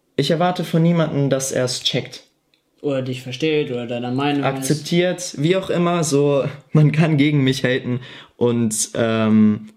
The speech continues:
Speaker 1: hell yes, ich hab Angriffsflächen. Ich hab, äh, Punkte, wo, wo man mich wirklich ablehnen kann, nicht mögen kann.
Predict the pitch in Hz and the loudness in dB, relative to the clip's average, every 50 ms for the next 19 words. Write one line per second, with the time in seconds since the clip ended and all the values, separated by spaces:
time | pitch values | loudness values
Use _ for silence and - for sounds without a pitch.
0 | _ _ _ _ _ _ _ _ _ _ _ _ _ _ _ _ _ _ - - | _ _ _ _ _ _ _ _ _ _ _ _ _ _ _ _ _ _ -8 -2
1 | 117 135 143 160 170 165 165 165 170 180 175 - - - 123 - - 139 127 127 | 0 0 0 2 0 2 2 2 0 0 -2 -4 -4 -4 -4 -2 0 0 0 0
2 | 120 - - - _ _ _ _ _ _ _ - 127 143 135 131 127 120 - - | -2 -6 -14 -20 _ _ _ _ _ _ _ -2 0 0 2 0 0 -2 -2 -2
3 | - 117 110 107 - - 104 - - - _ _ _ _ _ _ _ _ _ - | -2 0 0 -2 -2 -4 -8 -8 -10 -20 _ _ _ _ _ _ _ _ _ -4
4 | 117 - - 135 123 123 127 - - _ _ - - 120 120 117 117 117 113 113 | -2 0 0 0 0 -2 -4 -8 -16 _ _ -2 0 0 2 2 2 2 2 2
5 | 113 107 - - - _ - 156 160 165 160 - - 147 139 139 143 143 143 - | 0 -2 -4 -8 -8 _ -2 0 0 0 -2 0 0 0 0 0 -2 -4 -8 -14
6 | - _ _ _ _ - - 113 117 120 120 120 120 117 104 - - - 117 117 | -20 _ _ _ _ -12 -6 -2 0 2 4 4 2 2 0 -4 -6 -6 -4 -2
7 | 113 120 120 123 123 123 110 107 - - _ _ - - 123 120 113 - - 135 | 0 0 0 0 -2 -2 -4 -6 -10 -20 _ _ -6 -2 0 0 0 0 0 -2
8 | 131 - 127 120 - - 131 131 - 135 131 127 123 120 - 135 117 117 117 117 | 0 -2 -4 -4 -4 -6 -6 -4 -2 -2 -2 0 -2 -2 -2 -2 -2 0 0 -2
9 | 110 107 - - - - - 127 127 120 - 135 117 117 113 110 107 107 110 104 | -2 -4 -8 -14 -10 -4 -2 0 0 2 2 2 2 2 2 0 0 0 -2 -4
10 | 104 104 107 | -6 -6 -8